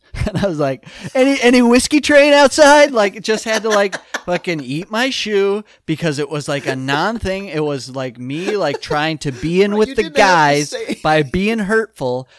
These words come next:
Speaker 1: by being a fucking bully, and them just instantly calling out the scumbag, like,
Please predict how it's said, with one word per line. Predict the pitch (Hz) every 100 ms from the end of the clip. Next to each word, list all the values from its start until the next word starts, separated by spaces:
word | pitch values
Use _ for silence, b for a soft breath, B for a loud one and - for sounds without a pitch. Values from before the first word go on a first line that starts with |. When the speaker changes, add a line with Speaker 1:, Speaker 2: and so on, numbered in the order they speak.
| _
Speaker 1:
by | 147
being | 156 175
a | 196
fucking | - 214 240 254 247
bully, | 226 240 170 151 156 B B 127 170
and | 170 180
them | 208 196 175 156
just | 170 160 -
instantly | 180 180 - 196 190 170
calling | 185 180 185
out | 185 185
the |
scumbag, | 170 - 214 196 139 135
like, | 139 -